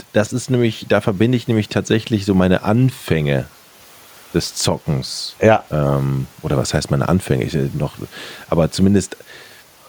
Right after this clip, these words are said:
Speaker 1: ja, am P C damals, neunzehnhundertfünfundneunzig, der Tiberium-Konflikt und Alarmstufe Rot ein Jahr später, das war so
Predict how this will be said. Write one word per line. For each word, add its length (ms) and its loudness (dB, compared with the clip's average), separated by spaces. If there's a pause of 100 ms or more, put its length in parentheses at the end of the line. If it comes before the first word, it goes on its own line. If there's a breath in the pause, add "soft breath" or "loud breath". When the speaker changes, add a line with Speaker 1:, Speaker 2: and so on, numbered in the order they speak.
(260)
Speaker 1:
ja, 300 0
am 140 -2
P 160 0
C 280 2
damals, 800 2
neunzehnhundertfünfundneunzig, 1200 2
der 200 -4
Tiberium-Konflikt 1200 2
und 160 0
Alarmstufe 600 0
Rot 560 -4
ein 160 0
Jahr 140 2
später, 460 2
das 240 -4
war 240 2
so 340 2